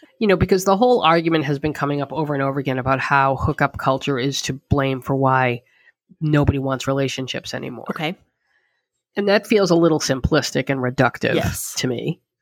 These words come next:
Speaker 1: because I think there are m-, greater issues, meaning, like,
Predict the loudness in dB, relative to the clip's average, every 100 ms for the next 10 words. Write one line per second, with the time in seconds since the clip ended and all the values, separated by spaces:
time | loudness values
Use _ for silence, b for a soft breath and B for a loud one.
0 | _ _ -20 B B B _ -4 -2 0
1 | 0 0 0 0 2 -2 -4 -4 -4 -6
2 | -14 -16 -12 -2 2 4 4 2 2 2
3 | 2 0 0 -4 -2 0 0 -2 -4